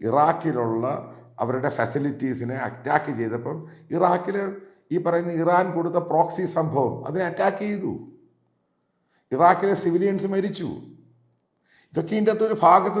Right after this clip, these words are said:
നടക്കുന്നുണ്ട്. പറയുവാൻ പോകുന്നൊരു കാര്യം വ്യക്തമാണ്. ഇപ്പൊ ഈ വാർ എന്ന് കഴിഞ്ഞാൽ ഇതിൻ്റെ മേജർ, ഈ ഒന്നാം തീയതിയുടെ മെയിൻ വാറുകളെല്ലാം ബോംബിങ്ങും ആ പരിപാടികളൊക്കെ ഏകദേശം തീരും.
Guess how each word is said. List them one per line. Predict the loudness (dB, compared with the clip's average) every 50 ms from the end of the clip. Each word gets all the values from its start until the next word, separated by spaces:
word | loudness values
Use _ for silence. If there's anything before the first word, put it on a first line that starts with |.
| -2 0
നടക്കുന്നുണ്ട്. | 0 0 -2 -2 -4 -6 -4 -6 -6 -6 -8 -10 -10 -12 -16 -20 -20 -20 _ _ _ _ _ _ _ _ _ _ _ _ _ -10
പറയുവാൻ | -4 0 2 2 2 2 2 0
പോകുന്നൊരു | -2 -2 -2 -2 -2 -2 -4 -4 -2 -2
കാര്യം | 0 0 -2 -2 -4 -6 -8 -8 -8
വ്യക്തമാണ്. | -8 -8 -8 -8 -6 -6 -4 -4 -4 -6 -8 -12 -14 -14 -16 -16 -20 _ _ _ _ _ _ -20 _
ഇപ്പൊ | _ -6 -4
ഈ | -4 -2 0
വാർ | 0 4 4 6 4 4
എന്ന് | 2 0 -2
കഴിഞ്ഞാൽ | -2 -2 -2 -4 -4
ഇതിൻ്റെ | -4 -4 -4 -4 -4
മേജർ, | -2 -2 -2 0 0 0 2 2 2 2 0 -4 -12 -16 -20 -16 -6 -2
ഈ | 0
ഒന്നാം | 0 0 0 -2 -2 -2 -2 -2 -2
തീയതിയുടെ | -2 -2 -2 -2 -2
മെയിൻ | -2 -2 2 4 4 4 4 2 2 2
വാറുകളെല്ലാം | 4 6 8 8 8 6 6 2 0 0 0 0 0 0 0 0 0 -2
ബോംബിങ്ങും | 2 4 4 4 4 4 2 2 0 -2 -4 -4 -4
ആ | -4 -4
പരിപാടികളൊക്കെ | -2 -2 0 0 2 0 0 -2 -4 -4 -4 -4
ഏകദേശം | -2 -2 -2 -2 -2 -2 -2 -4 -8
തീരും. | -10 -10 -12 -14 -14 -14 -16